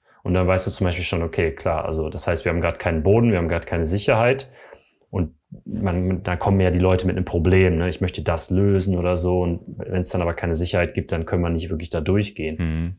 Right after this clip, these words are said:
Speaker 1: Und dann beginnst du eben und sagst, „Okay, cool, lass uns doch einfach jetzt erstmal in die Füße atmen zum Beispiel. Lass uns doch mal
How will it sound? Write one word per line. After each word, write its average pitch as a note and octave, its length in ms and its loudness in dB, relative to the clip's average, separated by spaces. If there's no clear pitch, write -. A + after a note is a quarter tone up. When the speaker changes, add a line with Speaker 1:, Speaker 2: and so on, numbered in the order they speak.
Speaker 1:
Und E2+ 140 -2
dann E2+ 140 0
beginnst F#2 360 4
du F#2+ 60 0
eben E2 240 0
und D#2 100 -6
sagst, E2+ 240 -4
„Okay, - 320 -2
cool, A2 160 0
lass D#2+ 220 -6
uns F2+ 100 -6
doch F2 120 -2
einfach F2 260 -4
jetzt F#2 160 -4
erstmal F#2+ 260 -2
in G2 40 2
die G2+ 80 -2
Füße - 360 -4
atmen E2+ 480 0
zum D#2 200 -6
Beispiel. D#2 400 -8
Lass D#2 200 -2
uns F#2+ 140 -4
doch F2+ 160 -2
mal F2 280 0